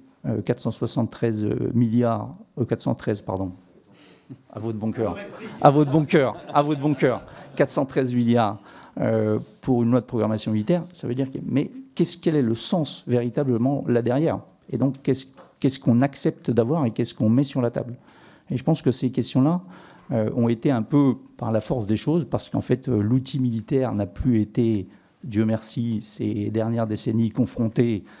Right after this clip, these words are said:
euh, pour les choses les plus graves auxquelles il pouvait être fait, mérite d'être, euh, vraiment posé et sous-posé.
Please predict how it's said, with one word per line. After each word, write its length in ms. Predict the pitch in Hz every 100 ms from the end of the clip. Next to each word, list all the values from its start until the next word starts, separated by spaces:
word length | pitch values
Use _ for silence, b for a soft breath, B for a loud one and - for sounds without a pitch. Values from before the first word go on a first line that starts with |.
| B B -
euh, 100 | 104
pour 320 | - 117 104
les 120 | 101
choses 280 | - 127 101
les 60 |
plus 200 | 104 -
graves 360 | 101 107 120 104
auxquelles 340 | - 101 117
il 80 | 104
pouvait 300 | 101 110 101
être 120 | 101
fait, 240 | - 165 175 B B B B -
mérite 360 | 120 135 139
d'être, 240 | 117 131 131
euh, 320 | 107 101 98 -
vraiment 380 | 104 123 139 139
posé 500 | 135 120 127 143 113
et 60 |
sous-posé. 500 | - 135 123 107 98